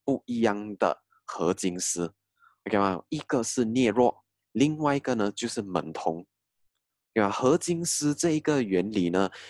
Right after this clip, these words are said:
其实，呃，extra 啊，OK，extra 不了啊。其实呢，单单比如讲我们的那个，呃，比如讲铁的话啦，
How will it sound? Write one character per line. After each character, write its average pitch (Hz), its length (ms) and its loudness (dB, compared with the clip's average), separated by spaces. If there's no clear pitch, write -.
其 - 180 -4
实， 101 200 0
呃， 80 340 -4
extra 113 340 -2
啊， 98 320 2
OK，extra 101 680 2
不 98 80 4
了 82 140 2
啊。 98 180 2
其 - 180 0
实 135 220 0
呢， 135 240 2
单 147 260 0
单 139 320 0
比 101 80 0
如 104 180 4
讲 82 260 0
我 82 140 -2
们 87 220 -2
的 117 140 2
那 110 200 -2
个， 90 880 0
呃， 78 300 -2
比 90 120 -2
如 95 80 2
讲 85 220 -6
铁 85 340 -6
的 98 80 0
话 101 160 -2
啦， 85 100 -2